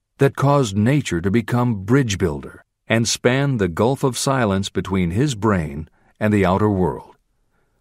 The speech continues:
Truly, a burning desire has devious ways of transmuting itself into its physical equivalent.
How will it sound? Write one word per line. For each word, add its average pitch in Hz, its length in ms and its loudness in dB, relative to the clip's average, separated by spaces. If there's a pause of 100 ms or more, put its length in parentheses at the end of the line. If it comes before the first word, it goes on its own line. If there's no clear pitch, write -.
(140)
Truly, 123 600 0 (580)
a 90 140 2
burning 131 460 4
desire 101 540 4
has 98 280 2
devious 117 580 2
ways 95 360 2
of 90 120 0
transmuting 107 680 2
itself 95 460 2
into 101 240 2
its 92 120 -4
physical 98 520 0
equivalent. 82 600 -2